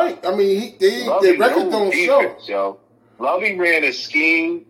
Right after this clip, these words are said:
Speaker 2: that fucked Dak up.
Speaker 1: Yeah, somebody gonna copy that shit.
Speaker 2: Lovie, yo, he loves the, he loves the corner, he loves the cover two, but then he puts his own, he puts his own flavor on that shit.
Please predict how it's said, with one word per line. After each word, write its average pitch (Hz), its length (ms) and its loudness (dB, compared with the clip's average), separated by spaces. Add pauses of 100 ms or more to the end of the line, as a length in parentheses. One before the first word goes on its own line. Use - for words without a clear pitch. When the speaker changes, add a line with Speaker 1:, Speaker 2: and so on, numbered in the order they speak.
(140)
Speaker 2:
that 113 240 -2
fucked - 420 -4
Dak 117 360 0
up. 123 340 -2 (680)
Speaker 1:
Yeah, 139 100 -10
somebody 240 340 2
gonna 240 260 0
copy 196 300 0
that 165 200 2
shit. 185 400 2 (1700)
Speaker 2:
Lovie, 180 640 -2
yo, 143 520 -2
he 123 180 -10
loves 143 460 -2
the, 135 220 -8 (260)
he 113 100 -10
loves 127 300 -4
the - 80 -10
corner, 156 400 -4
he 135 140 -6
loves 147 280 -2
the 151 60 -14
cover 160 340 -4
two, 139 420 -6 (580)
but 117 160 -6
then 135 200 -4
he 147 140 -8
puts - 340 -8
his 117 180 -6
own, 127 460 -4
he - 420 -14
puts - 300 -10
his 110 160 -14
own 131 420 -4
flavor 107 420 -8
on 101 180 -6
that 92 200 -8
shit. - 260 -14